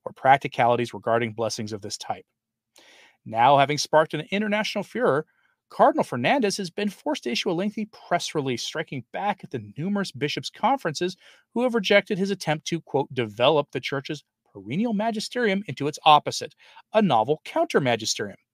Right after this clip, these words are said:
In his latest polemic, Fernandez's tone is almost unbearably condescending towards the many eminent prelates who have prayerfully and reverently resisted his attempt to change church practice on his own, without consulting them,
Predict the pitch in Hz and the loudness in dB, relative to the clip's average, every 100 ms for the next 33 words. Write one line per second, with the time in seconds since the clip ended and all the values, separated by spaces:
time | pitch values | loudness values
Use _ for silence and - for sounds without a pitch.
0 | _ _ _ - 117 117 113 107 - - | _ _ _ -8 -6 -4 -2 -4 -6 -10
1 | 101 165 185 - 156 151 190 202 190 208 | -2 0 0 -2 -2 0 0 0 -4 -8
2 | - 151 156 165 143 127 135 - 139 127 | -6 -2 -2 -2 -2 -2 -2 -6 -6 -4
3 | 113 113 117 120 - 113 110 113 - 120 | -2 0 0 -4 -4 -4 -4 -6 -4 -4
4 | 117 110 101 _ _ _ _ 120 117 98 | -4 -6 -8 _ _ _ _ -6 -6 -6
5 | 127 196 185 - 220 262 - - 175 185 | -2 -2 -4 -2 0 0 -2 2 2 2
6 | 131 101 - - 233 277 220 240 240 233 | -4 -8 -12 -6 -4 -2 -2 -4 -4 -4
7 | 113 98 117 156 175 165 160 143 131 139 | -8 -4 0 0 0 -2 -2 -2 -2 -2
8 | 123 - 104 101 - 147 - _ _ _ | -6 -8 -12 -12 -6 -6 -6 _ _ _
9 | 139 - 143 135 - - 107 - 135 123 | -8 -2 -2 -2 -6 -8 -8 -2 2 2
10 | 127 117 110 113 156 208 117 - _ _ | -2 -6 -6 -6 -2 0 -2 -6 _ _
11 | _ 143 139 170 202 - 233 262 208 123 | _ 2 4 4 0 2 4 4 2 0